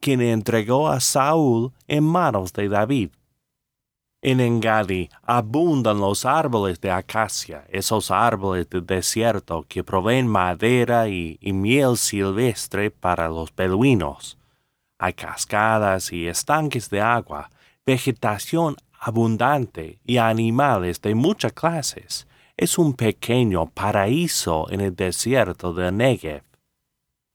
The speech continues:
Cuando yo viajé a Israel con mi esposa en junio de dos mil quince, pude visitar el oasis de Engadi,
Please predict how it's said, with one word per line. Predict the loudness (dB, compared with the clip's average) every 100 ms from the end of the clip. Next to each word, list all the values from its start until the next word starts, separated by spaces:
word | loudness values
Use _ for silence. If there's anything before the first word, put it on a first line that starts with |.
| _
Cuando | 0 2
yo | 2 2
viajé | 2 2 0 0 2 2 -2 -6
a | -2 0
Israel | 0 0 0 2 2 0 0
con | -4 -2
mi | 0
esposa | -2 0 2 2 0 -6 -8 -4
en | -2 -2
junio | -4 0 2 4 2 0 -2
de | -4 0
dos | 0 2
mil | 0 -2
quince, | 2 2 2 0 -2 -4 -6 _ _ _ _ -2
pude | 2 2 2
visitar | 0 0 0 0 0 -2 -4
el | 0
oasis | 2 4 2 0 -4 -6 -2
de | 0 2
Engadi, | 2 2 0 -2 -12